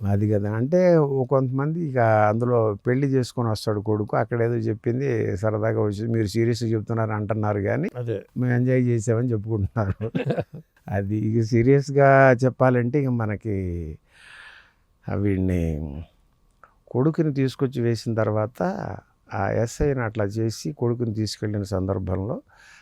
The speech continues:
Speaker 1: అది తన మనసులో పెట్టుకొని ఆపోజిట్ బసిరెడ్డి దీంతో అతను వీడిని లోపల వేసేస్తాడు శివారెడ్డిని.
Speaker 2: మ్మ్.
Speaker 1: వేసేసిన తర్వాత ఇది ఎట్లా జరిగింది ఏంటనేది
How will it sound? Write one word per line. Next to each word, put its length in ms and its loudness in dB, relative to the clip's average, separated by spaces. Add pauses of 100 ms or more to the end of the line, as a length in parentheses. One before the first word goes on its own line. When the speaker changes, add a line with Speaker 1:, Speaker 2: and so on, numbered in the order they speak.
(140)
Speaker 1:
అది 140 -6 (120)
తన 120 0
మనసులో 400 -2
పెట్టుకొని 640 -6 (600)
ఆపోజిట్ 520 0
బసిరెడ్డి 840 -2
దీంతో 560 -4 (540)
అతను 680 0 (1000)
వీడిని 480 2
లోపల 300 2
వేసేస్తాడు 560 -6
శివారెడ్డిని. 720 -6 (1120)
Speaker 2:
మ్మ్. 440 0 (680)
Speaker 1:
వేసేసిన 500 0
తర్వాత 480 -2 (300)
ఇది 220 4
ఎట్లా 240 2
జరిగింది 480 2
ఏంటనేది 460 0